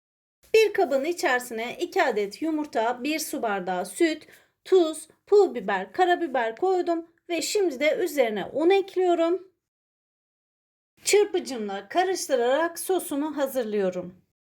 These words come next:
Sosa unu eklerken kontrollü eklemeyi unutmayın. Krep hamurundan biraz daha koyu kıvamda bir sos hazırladım arkadaşlar. Gördüğünüz gibi akıcı bir sos oldu.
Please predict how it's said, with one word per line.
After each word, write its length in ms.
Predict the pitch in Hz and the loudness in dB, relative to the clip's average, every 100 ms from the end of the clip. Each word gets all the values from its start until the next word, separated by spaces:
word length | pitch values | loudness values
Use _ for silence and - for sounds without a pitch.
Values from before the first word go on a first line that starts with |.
| _ - | _ -6
Sosa 600 | - 392 381 349 302 - | 2 4 4 2 0 2
unu 220 | 359 349 | 4 4
eklerken 720 | 330 - 285 233 226 294 320 | 2 -4 -2 -2 -4 -6 -6
kontrollü 600 | 320 302 294 - 311 294 | -4 -4 -4 -4 -2 0
eklemeyi 540 | 285 285 294 277 285 277 | -2 -2 -2 -2 -2 -2
unutmayın. 960 | 254 285 320 311 294 277 294 349 - _ _ _ _ _ _ _ _ - | -2 -2 -2 -2 -2 -2 -2 -4 -6 _ _ _ _ _ _ _ _ 2
Krep 340 | 403 415 415 | 4 4 2
hamurundan 720 | 339 285 240 226 233 254 302 | 0 0 -2 -4 -2 -2 0
biraz 380 | 349 339 294 214 | 2 2 0 -4
daha 320 | 214 202 190 | -4 -4 -4
koyu 320 | - 370 349 | 2 4 4
kıvamda 560 | 349 302 247 233 254 277 | 2 -2 0 -2 -4 -4
bir 140 | 285 | -4
sos 400 | 285 - 269 277 | -6 -2 -2 0
hazırladım 540 | 339 294 311 311 302 302 | 0 0 0 0 0 -2
arkadaşlar. 840 | 294 294 294 285 285 294 285 285 - _ - _ - | -4 -4 -6 -4 -4 -4 -4 -6 -14 _ -20 _ 4
Gördüğünüz 500 | 370 320 311 294 - | 4 4 0 -6 -8
gibi 300 | 240 262 277 | -4 -4 0
akıcı 500 | 330 330 302 233 202 | -2 -2 -4 -6 -4
bir 160 | 262 | -4
sos 360 | 294 330 320 359 | -2 -2 0 2
oldu. 560 | 320 311 294 302 330 | 2 2 -2 -2 -4